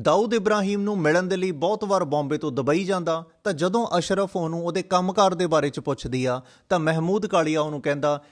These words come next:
ਕਿ "ਮੈਂ ਇੱਕ ਬਹੁਤ ਵੱਡਾ ਬਿਜ਼ਨਸਮੈਨ ਆ ਤੇ ਮੇਰਾ ਸਾਰਾ ਦਾ ਸਾਰਾ ਕਾਰੋਬਾਰ ਚੱਲਦਾ ਵਾ ਦੁਬਈ ਦੇ ਵਿੱਚ।" ਅਸ਼ਰਫ ਇਸ ਗੱਲ ਨੂੰ ਮੰਨ ਲੈਂਦੀ ਆ। ਉਹਨੇ ਸੁਪਨੇ 'ਚ ਵੀ ਨਹੀਂ ਸੋਚਿਆ ਹੋਣਾ ਕਿ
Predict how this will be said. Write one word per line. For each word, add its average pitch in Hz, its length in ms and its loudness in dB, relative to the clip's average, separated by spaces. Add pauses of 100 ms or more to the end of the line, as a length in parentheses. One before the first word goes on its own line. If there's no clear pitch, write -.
(120)
ਕਿ 202 60 2
"ਮੈਂ 180 220 0
ਇੱਕ 185 120 -4
ਬਹੁਤ 180 260 -2
ਵੱਡਾ 147 300 0
ਬਿਜ਼ਨਸਮੈਨ 165 640 -2
ਆ 160 140 -4 (220)
ਤੇ 196 80 2
ਮੇਰਾ 175 300 2
ਸਾਰਾ 190 340 2
ਦਾ 180 120 -4
ਸਾਰਾ 151 260 0
ਕਾਰੋਬਾਰ 135 480 -2
ਚੱਲਦਾ 123 360 -4
ਵਾ 147 340 -2
ਦੁਬਈ 143 380 2
ਦੇ 110 120 -2
ਵਿੱਚ।" 98 220 -8 (640)
ਅਸ਼ਰਫ 247 360 4
ਇਸ 226 220 2
ਗੱਲ 185 200 2
ਨੂੰ 190 260 -4
ਮੰਨ 165 320 4
ਲੈਂਦੀ 113 360 -2
ਆ। - 60 -10 (920)
ਉਹਨੇ 233 200 4
ਸੁਪਨੇ 233 400 2
'ਚ 240 100 -4
ਵੀ 233 100 0
ਨਹੀਂ 220 100 0
ਸੋਚਿਆ 170 380 2
ਹੋਣਾ 143 380 -2 (320)
ਕਿ 226 120 2